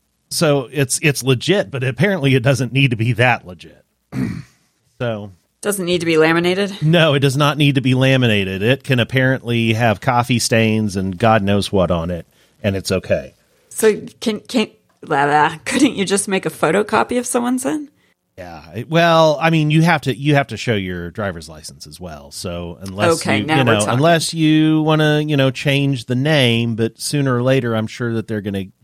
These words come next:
Speaker 1: they're gonna catch on to you because it has a I D number, and then when they find out that that number has been used by two different names,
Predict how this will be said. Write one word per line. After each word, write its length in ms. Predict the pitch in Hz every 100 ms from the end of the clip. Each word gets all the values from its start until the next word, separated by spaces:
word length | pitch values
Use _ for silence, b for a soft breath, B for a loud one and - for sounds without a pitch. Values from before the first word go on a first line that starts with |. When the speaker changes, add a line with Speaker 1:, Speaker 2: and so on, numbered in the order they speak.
| 117
Speaker 1:
they're 180 | 123 113
gonna 380 | 107 101 92 90 _ _ _ _ -
catch 240 | 107 -
on 200 | 160 151
to 120 | -
you 140 | 110 110
because 320 | 113 117 101
it 80 | 95
has 400 | 123 123 123 104
a 280 | 98 101 98
I 240 | 107 107
D 220 | 98 98 92
number, 640 | 101 139 113 95 95 127
and 120 | 107
then 140 | 95 92
when 140 | 98
they 100 | 92
find 320 | - 95 90
out 200 | 90 90 -
that 160 | 87 _ -
that 200 | 90 -
number 500 | 92 95 87 85 85 -
has 220 | 101 85
been 400 | 95 85 82 90 _ _ -
used 260 | 98 90
by 140 | 90 87
two 160 | -
different 300 | 80 73 -
names, 480 | 107 113 92 92 -